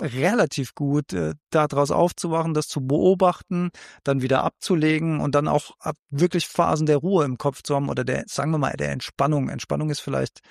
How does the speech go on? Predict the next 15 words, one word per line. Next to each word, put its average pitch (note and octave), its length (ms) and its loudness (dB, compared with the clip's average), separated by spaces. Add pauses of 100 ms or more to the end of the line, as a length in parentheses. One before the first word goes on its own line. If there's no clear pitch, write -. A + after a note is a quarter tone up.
(140)
das C3 140 -8
bessere D3 400 0
Wort C#3 200 2
als C#3 300 -6
komplette C3 360 -4
Ruhe, D3 260 2
weil B2 260 0 (180)
gedacht C#3 420 -6
wird C#3 180 -6
ja - 280 2
irgendwie D3 640 -4
immer E3+ 460 2
so C3+ 200 -4
im C3+ 120 -4
Kopf. - 320 -4